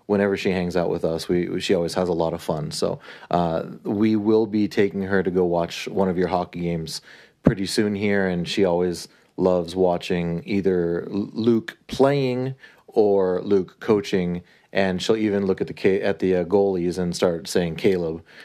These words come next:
uh, because she thinks that all goalies are Caleb. So,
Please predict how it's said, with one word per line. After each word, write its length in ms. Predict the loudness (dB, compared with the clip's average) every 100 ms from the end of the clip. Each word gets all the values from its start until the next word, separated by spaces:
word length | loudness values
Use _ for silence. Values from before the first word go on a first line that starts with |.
| -8
uh, 240 | -2 0 0
because 480 | -2 0 0 0 -4
she 260 | -2 -4
thinks 280 | -4 -4 -2
that 80 | 0
all 180 | 0 2
goalies 320 | 0 0 -4
are 80 | -4
Caleb. 380 | -2 -2 -2 -4
So, 280 | -4 -4